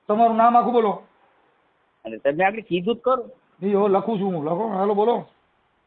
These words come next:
Speaker 2: ભૂપેન્દ્ર.
Speaker 1: ભૂપેન્દ્ર, એક મિનિટ. ભૂપેન્દ્ર.
Speaker 2: મનસુખભાઈ.
Speaker 1: ભૂપેન્દ્રભાઈ.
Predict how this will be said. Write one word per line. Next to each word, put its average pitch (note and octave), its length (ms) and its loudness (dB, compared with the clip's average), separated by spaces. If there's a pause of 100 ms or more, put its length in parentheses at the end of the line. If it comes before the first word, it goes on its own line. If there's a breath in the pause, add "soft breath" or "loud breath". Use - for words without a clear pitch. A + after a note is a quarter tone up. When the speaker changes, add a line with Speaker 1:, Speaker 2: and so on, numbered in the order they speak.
(840)
Speaker 2:
ભૂપેન્દ્ર. B3 680 0 (460)
Speaker 1:
ભૂપેન્દ્ર, E3 440 -8
એક C#3+ 160 -6
મિનિટ. C3+ 220 -14 (2250)
ભૂપેન્દ્ર. D#3 1300 -8 (1160)
Speaker 2:
મનસુખભાઈ. G#3+ 720 -2 (420)
Speaker 1:
ભૂપેન્દ્રભાઈ. D#3+ 880 -8